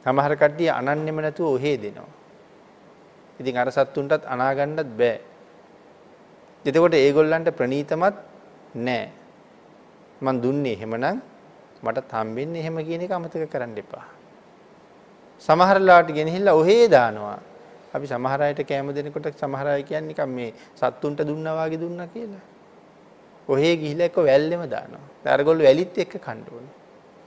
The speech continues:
අපිට සංසාරේ හම්බ වෙනවා. හැබැයි හම්බෙන්නේ එහෙම. හිතන්න එපා මෙහෙම දුන්නාම අපිට රන් තැටි වල හම්බෙයි කියලා. දුන්න හැටියට තමයි ලැබෙන්නේ. අනලා ප්‍රණීතව පිළිවෙලට දුන්නා නම් අපිටත් එහෙම හම්බ වෙනවා.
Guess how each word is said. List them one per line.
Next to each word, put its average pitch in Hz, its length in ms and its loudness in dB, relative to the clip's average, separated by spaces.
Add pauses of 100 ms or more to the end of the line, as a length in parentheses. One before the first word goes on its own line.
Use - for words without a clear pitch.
(200)
අපිට 131 320 -4
සංසාරේ 113 560 -6
හම්බ 143 240 -4
වෙනවා. 113 360 -4 (300)
හැබැයි 123 300 -2
හම්බෙන්නේ 143 540 -6
එහෙම. 123 220 -10 (880)
හිතන්න 185 360 4
එපා 190 240 6
මෙහෙම 147 320 0
දුන්නාම 190 460 -2
අපිට 151 240 0
රන් 143 220 0
තැටි 147 220 -6
වල 120 140 -6
හම්බෙයි 110 340 -12
කියලා. - 340 -18 (680)
දුන්න 123 240 -4
හැටියට 127 380 -6
තමයි 165 300 -4 (500)
ලැබෙන්නේ. 110 500 -4 (220)
අනලා 147 460 4 (540)
ප්‍රණීතව 147 580 2 (460)
පිළිවෙලට 147 520 2
දුන්නා 165 340 -4
නම් 220 200 -4 (320)
අපිටත් 143 440 -6
එහෙම 120 200 -8
හම්බ 101 240 -18
වෙනවා. - 300 -20